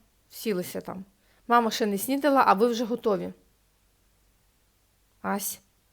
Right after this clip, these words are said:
що ти там чекаєш? Красуня.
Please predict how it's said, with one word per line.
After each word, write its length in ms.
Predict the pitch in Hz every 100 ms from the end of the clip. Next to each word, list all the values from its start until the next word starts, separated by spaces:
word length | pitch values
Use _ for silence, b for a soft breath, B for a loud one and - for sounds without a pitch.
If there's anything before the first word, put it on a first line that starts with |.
| _ _ _ _ _ _ _ _ _ _ _ _ _ _ _
що 300 | - - 269
ти 120 | 254
там 180 | 226 190
чекаєш? 560 | 185 - 202 202 - _ _ _ _ _ _ _ _ -
Красуня. 560 | 214 - 269 226 208